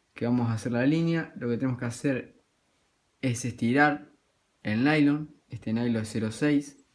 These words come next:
que utilizamos para las líneas variadas. Y ahora, la línea para variada, y ahora lo que hacemos es pasar las dos perlitas y el esmerillón que voy a utilizar como rotor. Bueno, para hacer los nudos corredizos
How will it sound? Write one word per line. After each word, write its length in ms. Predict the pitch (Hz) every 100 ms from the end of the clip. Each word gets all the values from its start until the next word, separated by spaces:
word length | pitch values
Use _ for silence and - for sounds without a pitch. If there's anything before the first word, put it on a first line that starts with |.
| _
que 140 | 113
utilizamos 840 | 95 107 101 131 131 120 110 - _ _ _ _ _
para 140 | - 104
las 120 | 107
líneas 300 | 117 113 113
variadas. 560 | 123 151 147 156 - _ - _ _ _ _ _ _ _ _ _ _ _ _
Y 200 | 143 143
ahora, 600 | 139 139 143 151 143 - _ _ _ _ _ _ -
la 100 | 113
línea 180 | 113 113
para 140 | 110
variada, 400 | 123 151 160 151
y 120 | - 131
ahora 220 | 135 139
lo 100 | 123
que 80 | 117
hacemos 520 | 131 143 143 139 -
es 120 | 120
pasar 560 | 104 107 - 110 101 131 _ _ _ _ _
las 180 | 117 117
dos 140 | 131
perlitas 760 | 131 160 165 180 180 180 180 - _ _ _ _ - _ _ _ _ -
y 400 | 135 139 151 147
el 120 | 127
esmerillón 640 | 120 120 117 - 139 147
que 80 | 135
voy 80 | 123
a 40 |
utilizar 360 | 117 110 104 120
como 200 | 127 120
rotor. 400 | 107 101 95 - _ _
Bueno, 220 | 110 110
para 140 | 110 117
hacer 340 | 113 165 156
los 160 | 110 117
nudos 260 | 139 123 -
corredizos 720 | 110 113 147 151 180 165 -